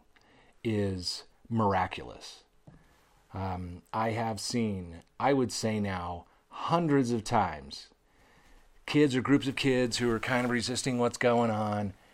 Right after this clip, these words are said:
and the instructor walks off to the side and gets an atlatl and darts. If you don't know what that is, it's, um,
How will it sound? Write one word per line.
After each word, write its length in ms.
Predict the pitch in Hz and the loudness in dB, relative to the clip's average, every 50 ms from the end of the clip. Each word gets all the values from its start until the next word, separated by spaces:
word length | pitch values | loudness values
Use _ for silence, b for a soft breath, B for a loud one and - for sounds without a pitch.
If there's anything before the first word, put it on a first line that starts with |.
| b b b b b | b b b b b
and 460 | - 113 110 107 104 104 104 104 104 | -6 -4 -2 -2 -2 -2 -2 -2 -2
the 120 | 107 101 | -2 -2
instructor 880 | 104 104 101 - - - 120 113 107 - - 113 113 113 110 107 95 - - - - - _ b b b b b b - | -4 -4 -4 -4 0 2 2 2 2 0 0 2 4 4 4 4 2 -2 -10 -18 -20 -20 _ b b b b b b -4
walks 320 | 113 110 110 107 - - | -2 -2 -2 0 0 2
off 180 | 120 113 113 - | 2 2 2 0
to 80 | - | -2
the 100 | 113 107 | -4 -2
side 520 | 101 - - 120 113 113 110 110 110 107 98 | -2 2 4 6 8 8 8 6 6 4 2
and 180 | 92 92 87 - b b b b b b b | -2 -6 -10 -12 b b b b b b b
gets 240 | - 113 104 - 110 | -4 -4 -4 -2 -2
an 160 | 104 104 104 - | -2 -2 -2 -4
atlatl 880 | 107 107 110 110 113 117 113 113 110 110 113 113 113 113 113 113 113 - | -2 0 2 4 4 4 6 6 6 6 6 6 6 4 4 4 2 0
and 380 | - 107 104 104 101 101 92 90 | -2 -4 -4 -2 -2 -2 -2 2
darts. 640 | 104 107 107 107 110 113 - - - - - - - - | 4 6 6 6 6 4 0 -4 -10 -12 -12 -12 -12 -6
If 60 | - | -2
you 80 | 120 | 2
don't 100 | 117 120 | 2 2
know 60 | 113 110 | 4 2
what 160 | 110 101 - | 0 0 0
that 240 | 120 107 107 107 104 | 0 2 2 2 2
is, 320 | 104 104 104 101 92 95 | 0 0 0 -2 -4 -6
it's, 240 | 95 - - - - | -8 -10 -8 -6 -6
um, 360 | 101 95 92 92 90 85 80 | -4 -4 -6 -8 -8 -10 -12